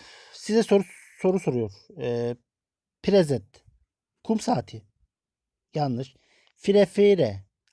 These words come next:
Ateş arkadaşlar bu. Film,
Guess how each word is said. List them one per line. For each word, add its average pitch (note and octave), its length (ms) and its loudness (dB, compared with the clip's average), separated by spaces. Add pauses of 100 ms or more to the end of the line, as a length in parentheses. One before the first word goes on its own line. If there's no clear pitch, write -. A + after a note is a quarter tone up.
Ateş D#3+ 280 -4
arkadaşlar A2+ 480 -4
bu. E3 140 -16 (1400)
Film, G3+ 500 0